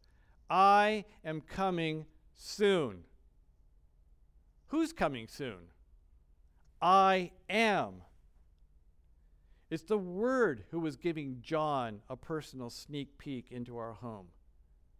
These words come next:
The one that is telling John and us that his words are trustworthy and true.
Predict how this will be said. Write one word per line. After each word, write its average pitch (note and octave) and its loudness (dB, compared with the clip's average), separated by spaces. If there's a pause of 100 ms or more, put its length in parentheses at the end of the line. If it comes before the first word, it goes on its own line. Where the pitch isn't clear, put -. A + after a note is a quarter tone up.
(320)
The F3 0
one G#3 2
that A3 4
is G#3+ 2
telling F#3 -4
John D#3 2
and E3 -2
us E3 0 (460)
that F3 0
his B3 -2 (160)
words B2 -2 (120)
are C#3 -4
trustworthy B2+ -6 (100)
and A#2+ -8
true. A2 -6